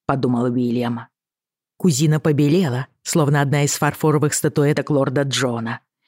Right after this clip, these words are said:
и Уильям взял её под руку на случай, если она вот-вот потеряет сознание. Амаранта отняла руку от рта и позволила отвести себя к стулу, бросив на дядю Хэла исполненный ужаса взгляд.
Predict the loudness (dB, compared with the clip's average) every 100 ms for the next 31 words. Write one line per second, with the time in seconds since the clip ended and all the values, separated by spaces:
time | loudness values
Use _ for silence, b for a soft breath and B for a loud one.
0 | _ 2 4 4 4 4 2 4 2 2
1 | 2 2 0 0 -2 -2 B -2 0 0
2 | 0 2 0 0 0 0 0 0 2 2
3 | 0 0 -2 -2 -2 0 0 0 0 -2
4 | 0 -2 -2 -4 -4 -6 -12 _ _ _
5 | _ _ 0 2 2 0 0 -2 0 0
6 | 0 0 0 -2 -2 -4 -2 -2 -2 B
7 | B -6 -2 0 0 2 2 2 0 -2
8 | 0 0 0 0 0 -2 -4 -2 -2 -4
9 | -6 _ _ _ 0 0 0 -2 -2 0
10 | 0 0 -2 -2 0 -2 -4 B -4 -4
11 | 0 0 2 2 0 0 0 0 0 -2
12 | -2 -4 -4 -6 -8 -16